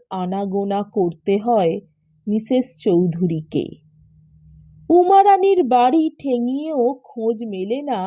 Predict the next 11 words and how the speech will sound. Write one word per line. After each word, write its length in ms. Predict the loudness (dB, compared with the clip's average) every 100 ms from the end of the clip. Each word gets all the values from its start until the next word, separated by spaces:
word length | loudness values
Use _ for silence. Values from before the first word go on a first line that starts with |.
| -8
আইস 320 | -10 -8 -8 -14 -10
ব্যাগের, 440 | -10 -10 -18 -20 -20 _ _ _ _ _ _ _
ফর্সা 440 | -2 -2 -6 -8 -10 -6
তোয়ালের, 580 | -4 -4 -6 -8 -16 -20 -20 _ _ _ _ _ _ -12
জল 400 | -2 2 2 0 -2
গরম 380 | -2 0 -2 -4
করার 440 | -2 0 2 0 -2 -6
উপযুক্ত 640 | -10 -4 -4 -4 -10 _ -2 -2 -4
এনামেলের 680 | -10 -10 -10 -10 -6 -4 -4 -8
গামলার, 600 | -10 -10 -10 -12 -14 -18 -20 _ _ _ _ _ _ -12
আরও 360 | -6 -2 2